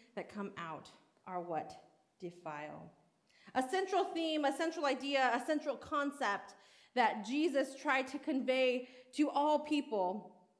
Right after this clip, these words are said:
was that in his coming to earth, that's when God becomes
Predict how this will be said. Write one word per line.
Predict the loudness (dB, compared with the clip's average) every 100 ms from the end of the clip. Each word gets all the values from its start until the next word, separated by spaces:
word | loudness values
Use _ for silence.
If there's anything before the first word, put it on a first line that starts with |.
| _ -20 _ 0
was | 2 4
that | 2 2 0
in | 0
his | 0 -2 -2 -6 -6
coming | 0 0 0 0
to | -2
earth, | 0 0 0 -4 -12 -20 _ _ _ _ _ _ _ _ 2
that's | 4 4 0
when | 0 0 2
God | 2 2 2 0 -4
becomes | -6 -6 -2 -2 -2 -4